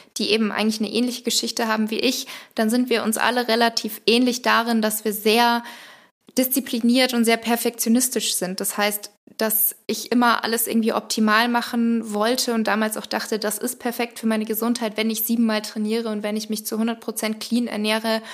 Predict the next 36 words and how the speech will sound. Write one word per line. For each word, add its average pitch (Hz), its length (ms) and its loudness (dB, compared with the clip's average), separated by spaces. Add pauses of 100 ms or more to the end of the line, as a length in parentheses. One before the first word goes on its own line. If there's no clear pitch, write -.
(340)
Und 208 160 0
wenn 226 120 6
man 226 140 2
da 226 180 4
so 254 80 -2
ein 240 60 2
bisschen 233 300 2
hintendiert, 233 760 2
zu 233 100 -2
diesem 208 220 0
Perfektionismus 226 920 -2
vor - 220 -4
allem, 240 420 0 (480)
dann 214 220 2
kann 226 180 2
es 220 140 0
halt 214 120 -2
sehr 208 120 0
schnell 226 200 0
passieren, 202 440 -4
dass 190 180 -6
man 196 120 -4
sich 190 140 -8
da 98 180 -4
in 196 140 -6
einem 196 400 -4
Extrem 214 720 0
verliert 190 500 -4
und 196 200 -4
dann 196 140 -2
vielleicht 202 300 -4
eine 202 80 0
Sportsucht 208 600 -4
entwickelt 208 540 -2
oder 196 240 -2
ein 202 260 -2